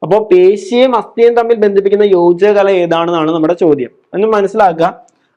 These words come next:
അസ്ഥികളെ തമ്മിൽ ബന്ധിപ്പിക്കുന്ന യോജകലയുണ്ട്. രണ്ട്, അസ്ഥികളെ തമ്മിൽ ബന്ധിപ്പിക്കുന്ന യോജകലയുണ്ട്.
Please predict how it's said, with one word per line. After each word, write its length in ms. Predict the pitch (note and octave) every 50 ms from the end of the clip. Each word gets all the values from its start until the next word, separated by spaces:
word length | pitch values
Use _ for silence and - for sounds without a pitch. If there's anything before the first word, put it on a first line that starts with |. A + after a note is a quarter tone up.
| _ - -
അസ്ഥികളെ 680 | F3 G3 F#3+ - - _ - D4 D4 C#4+ C#4+ C#4+ C#4+
തമ്മിൽ 320 | C#4+ C#4+ C#4+ C#4 C4+ C#4 C4+
ബന്ധിപ്പിക്കുന്ന 520 | B3+ B3 A#3 B3 A3+ A#3+ A#3+ A3 B3 B3
യോജകലയുണ്ട്. 880 | A#3+ A#3+ A3 G#3+ G#3 G3 G3+ G#3+ G#3 G#3 G#3 G3+ F#3+ D#3+ D3 C#3+ E3+ F#3+ - _ _ _ _ _ _ _ _ _ _ _ _ _ _ _ _ _ _ _ _ _ _ _ _ _ _ _ _ _ _ _ - G3
രണ്ട്, 460 | G#3 G#3+ A3+ A#3 A#3 C#4 C#4+ - - - F3
അസ്ഥികളെ 640 | F3+ F3 - - _ - C#4 C4 C4+ C4 C4+ C4+
തമ്മിൽ 500 | C4+ C#4 C4+ B3+ B3+ B3+ C4 B3+ B3+ A#3+
ബന്ധിപ്പിക്കുന്ന 460 | A3+ G#3 A#3 G3 G#3+ A#3+ A3 A#3 A#3
യോജകലയുണ്ട്. 920 | A#3 A#3 G#3+ G#3 G3+ G3 F#3 G3+ G#3+ G#3 G3+ G#3 G#3 G3 E3+ C#3+ C#3 D#3